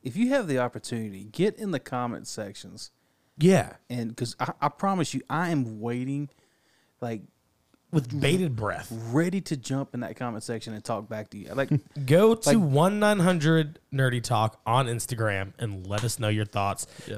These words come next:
Speaker 2: Get in Apple reviews and ask questions. I know that's
Speaker 1: Yeah.
Speaker 2: not a good platform for questions. We don't care. We do things different here, ladies and gentlemen.
Speaker 3: Yeah, and it's,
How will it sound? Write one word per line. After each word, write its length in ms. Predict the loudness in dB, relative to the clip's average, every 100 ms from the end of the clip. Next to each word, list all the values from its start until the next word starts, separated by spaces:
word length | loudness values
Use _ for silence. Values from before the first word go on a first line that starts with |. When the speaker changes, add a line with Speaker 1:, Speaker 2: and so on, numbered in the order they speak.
| 2
Speaker 2:
Get 140 | 4
in 120 | 4 2
Apple 340 | -2 0 2
reviews 640 | 2 2 4 6 4 2 -4
and 80 | 0
ask 220 | 0 -2
questions. 420 | -4 -4 -6 -10 -4
I 80 | 2
know 100 | 4
that's 180 | 4 4
Speaker 1:
Yeah. 60 |
Speaker 2:
not 80 | 4
a 60 | 4
good 160 | 0
platform 500 | 2 -2 -2 -6 -8
for 100 | -8
questions. 600 | -2 0 0 0 0 -2 -8 _ _ _
We 140 | 4
don't 220 | 6 4 4
care. 340 | 4 6 4 -2 4
We 120 | 6
do 140 | 10 8
things 380 | 8 4 4 2
different 460 | 4 4 2 -4
here, 340 | -2 -2 -2 -2
ladies 300 | -2 -2 -4
and 100 | -4
gentlemen. 400 | -4 -4 -6 -8 -12 -18 -18 _ _ 0
Speaker 3:
Yeah, 180 | 2 4
and 160 | 4 4
it's, 240 | 2